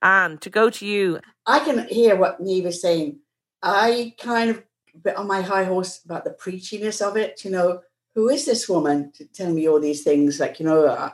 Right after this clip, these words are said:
Speaker 2: I am a mature lady. Surely I know everything that needs to be known right now." Uh, so I, I did kind of feel that at first. Um,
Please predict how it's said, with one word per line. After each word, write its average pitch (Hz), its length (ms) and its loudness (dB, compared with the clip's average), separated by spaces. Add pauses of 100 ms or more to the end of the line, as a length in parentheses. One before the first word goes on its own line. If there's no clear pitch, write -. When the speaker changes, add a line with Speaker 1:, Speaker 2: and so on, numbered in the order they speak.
Speaker 2:
I 165 100 -4
am 156 120 0
a 156 40 -2
mature 160 340 2
lady. 170 300 2
Surely 185 280 0
I 175 200 2
know 165 300 2 (280)
everything 180 400 2
that - 140 -2
needs 185 220 0
to - 100 -14
be 170 260 -2 (300)
known 190 320 2
right 175 260 4
now." 202 320 0 (400)
Uh, 208 300 6
so 214 240 4
I, 196 320 4
I - 40 0
did 254 320 2
kind 202 280 -2
of 196 80 -12 (180)
feel 180 280 -2
that 180 140 4
at - 200 -4
first. 156 560 0
Um, 165 360 -2